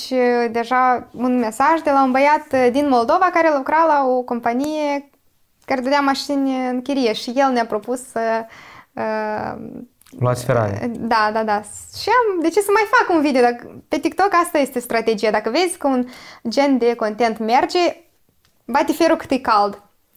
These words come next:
Speaker 1: Continuă să faci cât mai multe
Speaker 2: Da, tu ai
Speaker 1: videouri.
Speaker 2: făcut câteva și aia cu corsetul, acum și o să-mi zici, uh, de unde ți-a venit ideea.
Speaker 1: <laughs>
Speaker 2: Uh, dar,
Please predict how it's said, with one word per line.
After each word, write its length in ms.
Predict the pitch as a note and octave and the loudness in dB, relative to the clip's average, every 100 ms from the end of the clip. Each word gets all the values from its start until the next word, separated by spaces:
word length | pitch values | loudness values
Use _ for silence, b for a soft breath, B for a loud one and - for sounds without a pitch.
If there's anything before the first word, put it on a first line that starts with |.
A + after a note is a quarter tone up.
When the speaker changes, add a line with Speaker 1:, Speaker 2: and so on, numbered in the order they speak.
| _ _ | _ _
Speaker 1:
Continuă 340 | C4+ C4+ F4+ F4 | 0 0 0 0
să 80 | C#4+ | 0
faci 380 | - D#4 - | 0 0 -4
cât 200 | B3 C#4+ | -6 -4
mai 100 | C#4 | 0
multe 140 | B3+ C3+ | 2 4
Speaker 2:
Da, 60 | |
tu 60 | C3 | 4
ai 20 | C3 | 4
Speaker 1:
videouri. 180 | B2+ B2+ | 2 2
Speaker 2:
făcut 140 | D3 | 0
câteva 300 | - D#3 D#3 | 0 2 2
și 200 | C3+ - | 2 2
aia 220 | C3 C#3+ C#3+ | 4 4 2
cu 40 | |
corsetul, 420 | - C3+ C#3+ D3+ A#2+ | 0 0 2 2 0
acum 140 | A#2+ | 0
și 80 | B2 | 0
o 40 | |
să-mi 240 | A#2 A#2 A2+ | 2 2 4
zici, 220 | A2 - - | 2 -2 0
uh, 300 | A2 A2 G#2+ | 2 4 4
de 60 | |
unde 120 | A2+ | 2
ți-a 140 | A2 A#2 | 0 0
venit 220 | A2 A2 | 0 0
ideea. 420 | G2+ G#2 A2 D#3 | 0 2 4 2
Speaker 1:
<laughs> 340 | - - A#3 A3+ | -2 -10 -6 2
Speaker 2:
Uh, 320 | B2+ C3 C3 | 4 6 6
dar, 220 | C#3 C#3 | 4 4